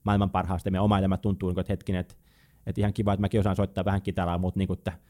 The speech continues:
aika kaukana mä oon, oon noista maailman parhaista kitaristeista verrat-,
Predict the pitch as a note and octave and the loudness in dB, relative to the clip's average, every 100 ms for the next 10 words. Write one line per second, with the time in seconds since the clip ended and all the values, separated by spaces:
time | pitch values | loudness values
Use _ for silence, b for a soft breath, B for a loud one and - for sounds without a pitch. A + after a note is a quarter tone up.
0 | b A2 A2 G#2+ G2 F#2+ F#2+ F#2+ G2 G#2+ | b 2 2 4 2 2 2 2 2 2
1 | G2 F#2+ - G2+ F#2+ F#2+ F#2 F#2+ - F2+ | 2 2 2 2 2 2 0 -2 -2 -4
2 | F2 E2+ - F2 - F2+ F2+ - - | -4 -6 -6 -6 -4 -4 -4 -6 -14